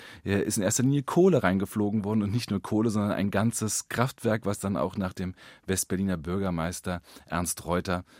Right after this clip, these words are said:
benannt wurde. Und trotzdem war Westberlin auch immer abhängig vom Umland, sprich von der D D R. Und es gab ein ausgeklügeltes Vertragswerk, so dass Westberlin zum Beispiel seinen Müll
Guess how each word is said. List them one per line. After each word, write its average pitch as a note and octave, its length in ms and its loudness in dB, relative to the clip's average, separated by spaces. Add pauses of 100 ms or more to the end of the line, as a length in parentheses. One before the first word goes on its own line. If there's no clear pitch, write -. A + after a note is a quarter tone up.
(120)
benannt F2+ 420 -2
wurde. C#2 380 -6
Und - 180 -2
trotzdem A#2+ 560 -2 (300)
war G2+ 200 2
Westberlin G#2 640 -2
auch - 160 -2
immer A2+ 300 0
abhängig G#2+ 440 -4
vom F#2+ 240 -2
Umland, A2 420 0
sprich - 400 -6 (100)
von G#2 220 -2
der F#2+ 240 0
D F#2 160 -2
D F2 100 -2
R. F#2 320 -4 (320)
Und F#2+ 140 -2
es - 100 -6
gab G2+ 420 -2
ein F#2+ 380 0
ausgeklügeltes A2+ 800 -2
Vertragswerk, F#2+ 920 -4 (240)
so G2+ 440 2
dass F#2 340 -4 (240)
Westberlin F#2+ 600 0
zum F#2+ 140 -2
Beispiel F#2 420 -2 (240)
seinen G2 520 0
Müll C3+ 420 6